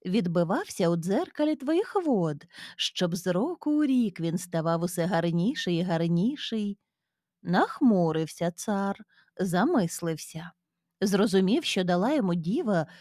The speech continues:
підступну загадку, ошукала його. Бути вічно молодою, бути відображеною в озері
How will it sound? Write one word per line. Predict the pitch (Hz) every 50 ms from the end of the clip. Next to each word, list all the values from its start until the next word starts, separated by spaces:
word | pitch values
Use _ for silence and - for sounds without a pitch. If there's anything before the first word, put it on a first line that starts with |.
| - _ _
підступну | - 196 - - - - - 220 262 262 - 349 381 403
загадку, | 381 370 349 285 208 170 185 165 156 - - - 170 165 156 151 - _ _ _ _ _ _ _
ошукала | 403 381 - 494 494 - - 285 226 190 170 160 170
його. | 165 160 165 165 - - 160 151 151 170 - _ _ _ _ _ _ - - - _
Бути | 175 180 156 180 233 320 339 - 214 214
вічно | 180 208 269 349 - - - 202 190
молодою, | 190 190 180 180 180 165 156 180 226 311 330 226 214 175 165 175 - _ _ _ _ _ _ _
бути | 175 185 165 196 254 359 392 - - 254
відображеною | 196 208 185 208 196 170 190 190 226 285 285 - - 208 190 190 190 185 185
в | 175 165 202
озері | 277 359 370 302 214 202 190 175 180 175 165